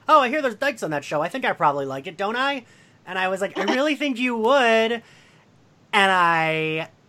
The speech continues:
then did a presentation about, like, queer culture in, like, mass media. And I brought the V H S clip I had of Tara and Willow kissing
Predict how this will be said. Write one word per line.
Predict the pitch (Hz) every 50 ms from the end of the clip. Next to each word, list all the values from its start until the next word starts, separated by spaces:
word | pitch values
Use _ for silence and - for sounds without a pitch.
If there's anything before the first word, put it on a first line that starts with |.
| _ _ _ -
then | 208 180 147 175 175 175 175 180 170
did | 156 175 165
a | 147
presentation | 139 - - 175 165 156 156 139 - - 147 147 147 - 240 247 247 247
about, | 185 139 139 139 139 143
like, | 143 131 127 127 120 _
queer | - - 156 151 147
culture | 147 - 135 135 135 - - 143 139 135 135 131 135 131 _ _ _ _ _ _ _
in, | 165 147 139 135 131 127 135 139 135
like, | 135 127 120 120
mass | 120 120 127 - -
media. | 123 123 127 127 139 143 139 - _
And | - 175
I | 170 156 147 143 135 113 _ _ _ _ _ _ _ _ -
brought | 170 175 180 190 202 - - 160
the | 147 151 135
V | 127 156 233 269
H | 269 269 - -
S | 233 233 214 - - - - - _ _ _ _ _ _ _ -
clip | - 196 196 190 -
I | 160 156 151
had | 143 160 160 151 147 147 -
of | - 202 208 208 175
Tara | - 190 185 190 202 196
and | 190
Willow | 202 185 185 185 185
kissing | 180 - 202 - - 165 151 143 143 143 143